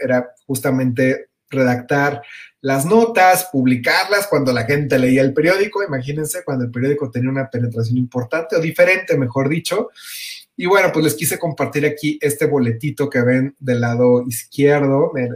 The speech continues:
ahí sentado yo en la fila R número veintiocho, en este recinto de mil doscientas butacas, por cierto, enorme, en un solo piso.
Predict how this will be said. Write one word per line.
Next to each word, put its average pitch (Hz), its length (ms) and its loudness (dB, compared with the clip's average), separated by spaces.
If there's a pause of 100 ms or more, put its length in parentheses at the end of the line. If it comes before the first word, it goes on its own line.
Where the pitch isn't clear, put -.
(220)
ahí 131 200 0
sentado 131 480 -2
yo 127 120 0
en 127 120 2
la 120 160 0
fila 123 360 0
R 151 400 4
número 135 300 0
veintiocho, 120 1000 -2
en 123 120 -6
este 123 460 -2 (360)
recinto 135 440 -4
de 139 100 2
mil 151 180 -2
doscientas 165 440 0
butacas, 120 500 -2
por 110 160 -8
cierto, 123 440 -2
enorme, 131 640 -4 (580)
en 123 180 -4
un 139 100 -2
solo 135 300 -2
piso. 156 540 -4